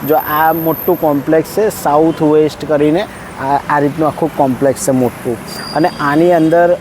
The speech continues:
અ, જે છે સાઉથ વેસ્ટ સેન્ટ્રલ કરીને આ આખું કોમ્પ્લેક્સ છે. અહીંયા સામેની સાઈડ, સાઈડ પર તમે જોઈ શકો છો જે એન્ટ્રી લખી છે એ ઓશિયા હાઇપર મોલનું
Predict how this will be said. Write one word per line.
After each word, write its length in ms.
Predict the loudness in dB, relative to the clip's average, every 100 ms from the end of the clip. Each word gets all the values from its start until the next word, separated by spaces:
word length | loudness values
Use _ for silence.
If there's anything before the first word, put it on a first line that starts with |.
| 2
અ, 220 | 2 2
જે 220 | 2 0
છે 260 | 0 -2 -2 -10 -18 -18 -16 -10 0
સાઉથ 280 | 2 2
વેસ્ટ 520 | 2 2 0 -6 -8 -2
સેન્ટ્રલ 400 | -2 0 0 0
કરીને 460 | -2 0 0 -2 -6 -10 -8
આ 20 |
આખું 540 | -6 -4 0 0 -2
કોમ્પ્લેક્સ 520 | -2 -2 2 0 0
છે. 80 | 0
અહીંયા 260 | 2 2 2
સામેની 420 | 0 0 0 0
સાઈડ, 240 | 2 2 0 -4 -12 -2
સાઈડ 240 | 0 2 2
પર 120 | 2
તમે 220 | 2 2
જોઈ 160 | 2 2
શકો 300 | 0 0 2
છો 100 | 2
જે 200 | 2 0
એન્ટ્રી 360 | 0 0 2 4
લખી 300 | 4 2 0
છે 160 | -2 -4 -8 -16 -10 0
એ 240 | 2 2 0
ઓશિયા 400 | 0 0 2 2
હાઇપર 420 | 2 2 0 0 0
મોલનું 480 | 2 2 2 0